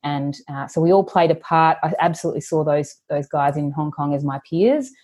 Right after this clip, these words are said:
Together, we delivered a cybersecurity strategy there, um,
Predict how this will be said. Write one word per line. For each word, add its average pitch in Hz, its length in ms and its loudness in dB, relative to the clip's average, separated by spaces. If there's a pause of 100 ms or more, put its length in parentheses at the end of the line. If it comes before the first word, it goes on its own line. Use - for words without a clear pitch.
(140)
Together, 165 640 4
we 170 160 2
delivered 147 380 0
a - 20 -2
cybersecurity 147 760 -4
strategy 143 440 -6
there, 139 500 2
um, 139 380 -8